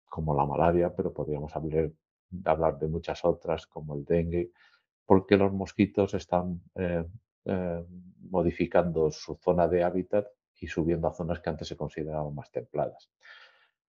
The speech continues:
Las mismas emisiones que causa el calentamiento global son responsables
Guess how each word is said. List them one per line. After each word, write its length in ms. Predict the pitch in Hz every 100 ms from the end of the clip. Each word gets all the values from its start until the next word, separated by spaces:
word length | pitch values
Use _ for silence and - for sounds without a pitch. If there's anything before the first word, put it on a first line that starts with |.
| _
Las 140 | - 95
mismas 240 | 107 107
emisiones 540 | 101 95 110 98 90
que 120 | 95 87
causa 300 | 92 87 92
el 100 | -
calentamiento 560 | 85 85 85 90 82
global 320 | 85 82 95
son 200 | 92 95
responsables 760 | 85 82 85 82 90 101 98